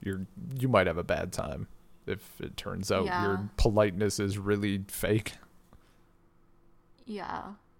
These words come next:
Speaker 2: Definitely. I, I,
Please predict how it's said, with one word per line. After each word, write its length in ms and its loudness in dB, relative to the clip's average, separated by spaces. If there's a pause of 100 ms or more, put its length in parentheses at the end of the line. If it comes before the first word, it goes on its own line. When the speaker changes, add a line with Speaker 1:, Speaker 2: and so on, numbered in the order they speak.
(1400)
Speaker 2:
Definitely. 800 -6
I, 260 0 (760)
I, 600 0